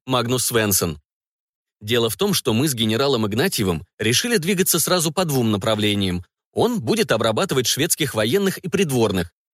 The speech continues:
Я — промышленников и политиков. И с последними меня должен был свести господин Свенсон.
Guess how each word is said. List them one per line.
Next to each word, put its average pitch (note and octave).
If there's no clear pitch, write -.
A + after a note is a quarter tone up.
Я — C3
промышленников G#3+
и G3+
политиков. A#2
И B2+
с A#2
последними A#2
меня G#2+
должен D#3+
был E3+
свести B2+
господин E3+
Свенсон. G2